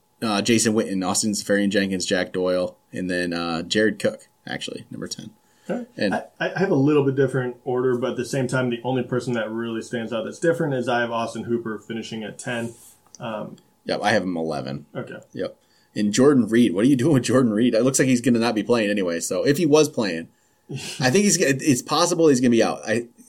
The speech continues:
Speaker 1: as of right now, I still had him in my ranks.
Speaker 2: Yeah,
Speaker 1: But
Speaker 2: I do too, and I,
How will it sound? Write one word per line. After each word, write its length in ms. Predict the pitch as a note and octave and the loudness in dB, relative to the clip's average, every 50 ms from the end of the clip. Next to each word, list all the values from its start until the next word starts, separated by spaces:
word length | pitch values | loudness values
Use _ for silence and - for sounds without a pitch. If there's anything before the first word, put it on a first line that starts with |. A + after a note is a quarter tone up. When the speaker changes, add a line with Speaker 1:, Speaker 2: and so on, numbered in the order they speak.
| - - | -6 0
Speaker 1:
as 180 | C#3 D3 C#3+ | 2 4 4
of 160 | C#3+ A#2+ A#2+ | 4 4 4
right 200 | B2 C3 C3+ A#2 | 6 6 6 6
now, 140 | B2 B2+ A2+ | 4 2 0
I 40 | G#2+ | 0
still 160 | F#2 - A2+ G#2 | 0 0 0 2
had 100 | G#2+ G#2+ | 2 2
him 80 | G2+ | 2
in 80 | G2 F#2+ | 0 0
my 100 | F#2+ F2 | -2 -2
ranks. 480 | D#2+ E2 E2+ D#2 C2 C2+ - - - - _ _ _ _ _ _ _ | -2 -2 -2 -4 -4 -6 -8 -10 -10 -12 _ _ _ _ _ _ _
Speaker 2:
Yeah, 180 | - F#3 G3 - | -2 0 2 4
Speaker 1:
But 100 | G3+ F3+ | 4 4
Speaker 2:
I 40 | - D#3+ | 4 2
do 40 | C#3+ | 0
too, 240 | - - B2+ B2+ C3 | 0 -2 -2 -2 -2
and 80 | B2+ C3+ | -2 -2
I, 360 | C#3 C#3+ - - D3+ E3 - | -4 -4 -6 -8 -8 -8 -8